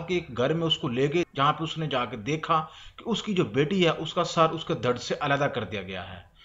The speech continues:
جو اس کا قاتل تھا، اس کا بوائے فرینڈ ظاہر جعفر، اس نے اس کو بہت ہی بے دردی کے ساتھ قتل کیا تھا، اور اس کا سر جو ہے اس کے جسم سے الگ کر دیا۔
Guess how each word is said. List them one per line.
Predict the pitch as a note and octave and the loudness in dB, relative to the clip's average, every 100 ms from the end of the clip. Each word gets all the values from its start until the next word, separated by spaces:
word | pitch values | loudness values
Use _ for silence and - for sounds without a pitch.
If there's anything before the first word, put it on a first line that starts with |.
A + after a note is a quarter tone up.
| - - - | -20 -20 0
جو | E3 G3 G3+ - - - - | 8 8 8 2 -10 -20 -10
اس | D#3 | -2
کا | - F#3 | 2 4
قاتل | C#3+ C3+ F#3 | 4 4 0
تھا، | D#3+ D3+ | 4 2
اس | D3+ | 4
کا | D3+ G#2+ | 0 2
بوائے | A2+ D#3+ E3 | 4 4 6
فرینڈ | D#3 D#3 D#3 - - - - - | 4 2 0 -6 -20 -20 -20 -14
ظاہر | G#2+ D3 D#3+ F3+ C#3 | 4 8 8 6 2
جعفر، | B2+ A#2 - C#3+ C#3 - - - - | 2 2 2 0 -2 -12 -20 -14 -6
اس | G#3 G#3+ | -4 0
نے | G#3+ | 0
اس | - | -2
کو | A2+ G2 | -4 -4
بہت | C3 F3+ F#3 | -2 0 0
ہی | C3 | 0
بے | G#2+ C#3 | 2 4
دردی | C#3+ C#3 D3+ | 4 2 0
کے | D3+ | 0
ساتھ | C3 A2+ - | -2 -4 -4
قتل | G2+ G2 | -6 -6
کیا | F2+ F#2+ F#2 | -6 -8 -8
تھا، | F2 F2+ - - - | -10 -16 -20 -14 2
اور | D#3 F3+ | 4 4
اس | F#3 | 2
کا | - F3+ | 4 4
سر | F3 D3 D3+ | 4 0 2
جو | D#3 D3 | 0 -2
ہے | D#3 | -2
اس | D#3 - | -2 -4
کے | E3+ E3+ D#3+ - - - - | -2 -2 -4 -10 -18 -16 -2
جسم | D3+ D#3+ F3+ - | 0 2 2 0
سے | - | -2
الگ | C#3 E3+ E3+ | 2 2 0
کر | B2 G2 | -4 -4
دیا۔ | F2+ F2+ | -8 -12